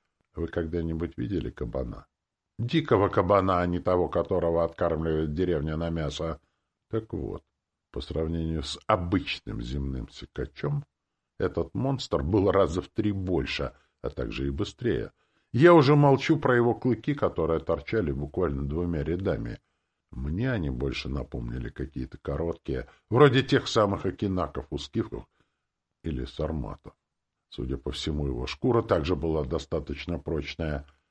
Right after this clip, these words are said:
Я заметил, что у этого природного монстра имелись своеобразные следы вроде рубцов на шкуре. Хорошо, что я в то время находился на дереве, довольно крупном даже для этого лесного жителя,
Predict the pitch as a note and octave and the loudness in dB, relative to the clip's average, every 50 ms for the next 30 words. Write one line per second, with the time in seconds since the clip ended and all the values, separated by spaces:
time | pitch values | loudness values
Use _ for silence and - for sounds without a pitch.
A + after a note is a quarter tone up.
0 | _ _ _ _ _ _ - C#2 C#2 C2 D2 D2+ D2+ D2+ C#2+ C#2+ - B1+ B1 - | _ _ _ _ _ _ -6 -4 -4 -2 -2 -2 -2 -2 -4 -4 -4 -6 -6 -6
1 | - C#2 C2+ C#2 C#2 C#2 C#2+ - B1+ C2 C2 - - D#2 D#2 D2 D2 C2+ A#1 B1+ | -6 -6 -4 -2 -2 -4 -4 -4 -6 -6 -6 -6 -4 -4 -2 -2 -2 -4 -4 -4
2 | C#2 C#2+ C#2+ E2 G#2 B2 D3 D#3 C#3+ C#3+ - - A#1 A#1 - - _ _ _ _ | -4 -4 -2 -2 -2 -2 -2 -4 -4 -6 -6 -6 -6 -6 -8 -12 _ _ _ _
3 | _ _ - B2 B2+ C#3 E3 F3 E3+ E3+ - - - C3+ C3+ A#2+ A#2 A#2 A2+ A2+ | _ _ 0 2 4 6 6 6 6 4 4 4 4 6 8 8 8 8 6 6
4 | C3 C#3 A2+ B2 B2+ A#2 A2 - - A#2 A2 G#2+ A#2+ C#3 A#2+ G2+ G2 F#2 D#2 E2+ | 4 4 4 2 2 0 0 2 2 2 2 4 4 2 2 4 2 2 2 2
5 | F#2+ G2 G#2+ G#2 G#2+ - - G#2 - - - D#2 E2 E2 - - - D#2+ C#2+ A#1 | 0 0 0 -2 -2 -2 0 0 0 0 -2 -4 -4 -4 -6 -6 -4 -2 -2 -2
6 | B1 A1 - - _ _ _ _ _ _ _ _ _ _ _ _ _ - C2 C2 | -2 -6 -8 -10 _ _ _ _ _ _ _ _ _ _ _ _ _ -6 -6 -4
7 | B1+ B1 - - - - - - - C2 A#1 G1+ G1+ - _ - C2 A#1 B1 B1 | -4 -6 -6 -4 -6 -6 -6 -4 -6 -6 -4 -6 -8 -10 _ -6 -6 -4 -4 -6
8 | A1 G1+ G#1 G#1 G1+ G1+ - - - A#1+ C2 A1+ G1+ G1+ - - - - A#1 B1 | -6 -6 -8 -10 -10 -12 -10 -8 -6 -6 -6 -6 -8 -12 -16 -18 -12 -10 -8 -8
9 | A1 B1+ D#2 D2 C#2+ C2+ B1+ C2 C2 A1 A1 G#1+ G#1+ G1+ - G1+ G1+ G#1+ A#1 - | -6 -6 -4 -4 -6 -6 -6 -6 -6 -6 -6 -6 -8 -10 -10 -10 -12 -14 -14 -16
10 | _ _ _ _ _ _ _ _ - A2+ C3+ A#2+ B2+ C3 A#2+ B2 B2 - - D3+ | _ _ _ _ _ _ _ _ 4 6 6 8 8 6 6 6 4 2 4 4
11 | D#3+ D#3 - - A2+ F#2+ F2+ A2 A2 G2 G2+ G2 F2 G2 G2+ F2 E2 - F2 E2 | 4 4 2 0 0 2 4 4 4 4 4 0 0 2 2 2 2 0 0 0
12 | E2+ F2+ F#2+ G2 - - G2+ D2+ C#2 D#2+ E2+ E2+ F#2 E2+ C#2+ - - B1+ A#1 A1+ | 0 0 0 -2 -2 -2 -2 0 0 0 0 0 0 -2 -2 -2 -4 -6 -6 -6
13 | G#1+ | -10